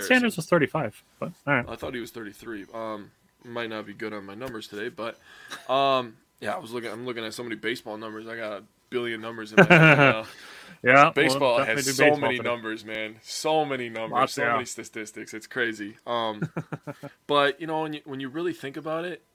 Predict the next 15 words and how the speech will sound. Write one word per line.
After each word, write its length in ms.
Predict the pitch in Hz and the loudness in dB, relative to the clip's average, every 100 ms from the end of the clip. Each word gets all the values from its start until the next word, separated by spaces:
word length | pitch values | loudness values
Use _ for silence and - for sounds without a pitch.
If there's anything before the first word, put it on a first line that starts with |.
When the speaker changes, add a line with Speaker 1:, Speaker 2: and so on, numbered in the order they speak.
| _ | _
Speaker 1:
I 100 | - | -8
think 180 | - 302 | -8 -12
the 60 | 294 | -10
Packers 360 | 220 226 202 | -8 -8 -8
got 140 | - 180 | -6 -4
a 40 | |
lot. 320 | 139 156 - _ _ - _ _ - | -2 -2 -4 _ _ -20 _ _ -2
I 80 | 147 | 0
wanna 280 | 208 226 | 0 0
address 460 | 170 131 123 139 - | 0 0 0 -2 -2
your 120 | 113 | -8
dad's 300 | 98 113 110 | -4 -4 -6
comment 380 | - 101 110 117 | -8 -12 -12 -10
real 200 | 120 123 | -10 -10
quick. 420 | - 131 127 - | -8 -8 -8 -12